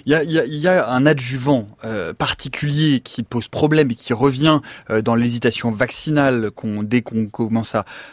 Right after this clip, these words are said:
à, à chercher un peu, euh, euh, c'est, euh, ce sont les adjuvants aluminiques, hein, qui sont, euh, accusés notamment, euh, dans, dans un livre par, euh, le docteur, euh, Romain Gérardi,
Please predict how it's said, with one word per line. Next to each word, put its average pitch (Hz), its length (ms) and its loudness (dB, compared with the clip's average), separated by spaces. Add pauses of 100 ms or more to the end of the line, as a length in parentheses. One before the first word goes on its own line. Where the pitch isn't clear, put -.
à, 110 260 0
à 113 60 0
chercher 135 400 -2
un 117 80 0
peu, 139 260 2
euh, 113 180 2 (360)
euh, 113 120 0
c'est, 170 460 2
euh, 113 420 2
ce 123 120 -6
sont 151 120 0
les 135 140 4
adjuvants 135 340 0
aluminiques, 156 640 4
hein, 135 120 2
qui 113 200 -8
sont, 117 300 0
euh, 101 60 0 (260)
accusés 131 340 0
notamment, 131 440 4
euh, 104 160 2
dans, 107 320 -4
dans 107 280 -4
un 110 60 0
livre 120 460 -2
par, 107 240 -8
euh, 104 120 -2
le 107 140 -4
docteur, 110 380 -4
euh, 107 220 0
Romain 117 480 2
Gérardi, 117 640 0